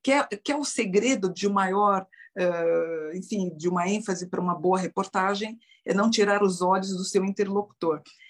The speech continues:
E eu quero fazer um comentário. Tô te vendo, inclusive, você tá, você usa algum tipo de técnica? Por exemplo, assim, você usa, mas eu tô vendo que você tá com uma camisa azul pra passar o, a limpeza, o equilíbrio, a disciplina mental e tudo mais.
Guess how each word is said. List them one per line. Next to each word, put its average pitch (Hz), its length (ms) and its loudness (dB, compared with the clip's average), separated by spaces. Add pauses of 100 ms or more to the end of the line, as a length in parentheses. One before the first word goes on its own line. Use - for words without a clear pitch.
(340)
E 247 60 4
eu 254 100 4
quero 277 200 2
fazer 277 160 2
um 277 60 4
comentário. 277 460 0
Tô 302 120 -2
te 262 140 -4
vendo, 208 360 -2
inclusive, 208 440 -6
você 226 220 -6
tá, 240 320 -2 (380)
você 277 220 4
usa 453 140 4
algum 240 200 0
tipo 233 260 -6
de 202 140 -6
técnica? 190 640 -4
Por 208 140 4
exemplo, 175 240 2
assim, 185 380 -4
você - 180 2
usa, 180 340 0 (320)
mas 190 380 0
eu 196 80 -6
tô 220 100 0
vendo 220 160 2
que 226 60 -6
você 214 80 -6
tá 202 120 -4
com 190 140 -10
uma 185 80 -2
camisa 180 340 -4
azul 214 420 2
pra 185 160 -6
passar 180 500 -2
o, 156 280 -2
a 156 80 -6
limpeza, 175 640 0
o 170 60 -10
equilíbrio, 175 720 -2
a 165 60 2
disciplina 180 500 -2
mental 180 340 0
e 202 60 0
tudo 220 200 -2
mais. 233 360 -2